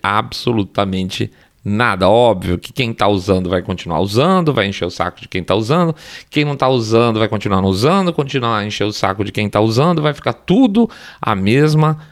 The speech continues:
coisa, mas já dá pra ver os jornais americanos entrevistando as pessoas, todas animadas, apoiando o projeto, porque afinal de contas a imprensa americana só encontra democrata na rua, né?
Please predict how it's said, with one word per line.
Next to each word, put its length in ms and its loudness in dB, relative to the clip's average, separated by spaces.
coisa, 540 4
mas 220 2
já 80 4
dá 260 2
pra 180 0
ver 140 2
os 140 2
jornais 400 2
americanos 680 2
entrevistando 600 -2
as 80 -6
pessoas, 580 0
todas 340 2
animadas, 960 -2
apoiando 480 4
o 20 -2
projeto, 520 0
porque 140 -8
afinal 220 -4
de 80 -8
contas 380 -2
a 40 0
imprensa 480 0
americana 440 -2
só 120 -6
encontra 540 0
democrata 560 0
na 120 4
rua, 280 4
né? 160 0